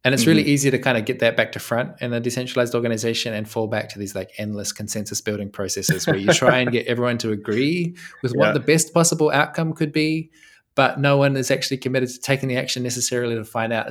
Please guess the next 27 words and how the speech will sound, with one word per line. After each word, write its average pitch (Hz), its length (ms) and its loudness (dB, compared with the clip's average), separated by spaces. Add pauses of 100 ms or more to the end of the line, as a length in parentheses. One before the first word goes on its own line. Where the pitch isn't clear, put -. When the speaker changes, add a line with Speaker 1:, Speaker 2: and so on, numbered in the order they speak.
Speaker 1:
if, 120 100 -10 (100)
if 117 100 -8
it's 120 100 -12
even 117 180 -4
realistic 117 600 -2
or, 113 200 -2 (140)
<laughs> - 160 -12
you 156 60 0
know, 156 240 6 (520)
that's 147 220 4
so 151 200 8
easy 131 260 4
to 113 80 2
do. 117 280 4
And 117 140 2
so 117 320 2
we 120 140 0
really 120 240 2
try 117 220 2
and 104 160 0
bias 104 340 2
towards 104 340 -4
action, 113 400 -2
action, 113 380 -4
action 98 540 -6 (260)
with, 147 220 4
yeah, 165 300 6